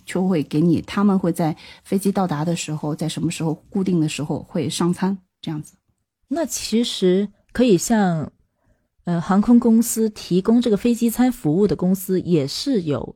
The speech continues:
Speaker 2: 多家的嘛，是吗？
Speaker 1: 对，它有可能是属于机场的，也有可能是独立的一个公司。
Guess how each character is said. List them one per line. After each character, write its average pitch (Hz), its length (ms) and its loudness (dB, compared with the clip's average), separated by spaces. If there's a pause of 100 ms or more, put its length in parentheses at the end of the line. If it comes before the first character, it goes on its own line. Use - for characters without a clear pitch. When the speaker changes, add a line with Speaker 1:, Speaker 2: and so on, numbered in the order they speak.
Speaker 2:
多 214 240 2
家 190 380 -2
的 175 80 -8
嘛， 127 100 -10 (260)
是 - 160 -10
吗？ 160 180 -8 (840)
Speaker 1:
对， 226 360 0
它 277 140 -4
有 262 180 4
可 285 200 0
能 180 200 4
是 196 200 -2
属 147 160 -4
于 147 100 -2
机 127 180 -8
场 - 220 -8
的， - 80 -12
也 170 100 -2
有 277 140 2
可 208 160 -2
能 165 140 0
是 196 120 -4
独 147 220 -6
立 269 160 0
的 196 80 0
一 131 160 -4
个 143 140 -8
公 127 200 -4
司。 - 220 -12